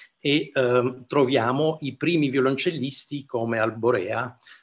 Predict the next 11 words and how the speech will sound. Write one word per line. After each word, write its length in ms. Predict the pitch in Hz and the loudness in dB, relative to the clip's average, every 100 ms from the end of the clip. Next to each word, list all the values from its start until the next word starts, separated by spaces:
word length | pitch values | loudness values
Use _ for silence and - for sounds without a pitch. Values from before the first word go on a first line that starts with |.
| _ | _
come, 640 | _ 117 113 113 113 120 - | _ -6 -4 -2 -4 -6 -10
ehm, 760 | 123 110 104 101 104 107 104 92 _ _ _ _ _ _ - - | -12 -8 -6 -4 -4 -6 -10 -12 _ _ _ _ _ _ -14 -8
eh, 120 | 110 | -6
Supriani, 920 | 104 - 110 - 139 107 110 143 151 - - - - | -6 -6 -6 -2 0 0 -2 -4 -6 -12 -20 -20 -20
eh, 220 | - 127 127 | -10 -10 -6
di 140 | 147 | -6
cui 300 | 151 180 202 | -4 0 0
abbiamo 460 | 160 135 139 139 120 | 2 0 2 2 0
pochissima 560 | 151 - 202 - 165 143 | -2 -2 -2 -2 2 2
iconografia, 920 | 135 135 131 156 160 139 120 143 160 _ - - _ | 2 0 0 0 -2 -4 -2 -2 -6 _ -20 -20 _
ma 360 | 139 143 156 | -4 -4 -4